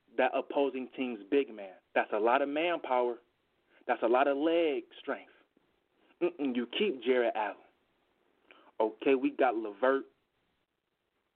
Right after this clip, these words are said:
LeVert was averaging eighteen, almost nineteen points last year, playing around thirty minutes, shooting forty-two round,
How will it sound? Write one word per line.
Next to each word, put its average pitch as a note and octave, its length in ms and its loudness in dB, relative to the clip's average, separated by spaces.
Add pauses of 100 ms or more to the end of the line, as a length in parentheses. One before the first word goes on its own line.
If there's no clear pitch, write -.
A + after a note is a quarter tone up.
(1120)
LeVert A#2 360 2
was C3 200 -2
averaging B2 460 0 (120)
eighteen, D#3 800 -2 (200)
almost C3 400 0
nineteen D3+ 760 -2
points C3+ 340 -2
last G#2+ 380 0
year, A2+ 160 0 (1000)
playing B2+ 200 2
around A#2+ 380 0
thirty B2 260 0
minutes, A#2+ 320 -4 (1040)
shooting A2+ 340 0 (540)
forty-two D3 600 0
round, C#3 420 -4